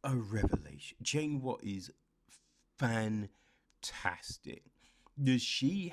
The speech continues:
has to, man, she has to come with so much emotional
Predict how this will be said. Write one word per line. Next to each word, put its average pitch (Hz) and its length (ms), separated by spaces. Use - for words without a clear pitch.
has 127 440
to, 113 420
man, 117 400
she 151 200
has 160 200
to 123 80
come 120 360
with 95 180
so 110 1000
much 101 500
emotional 95 1120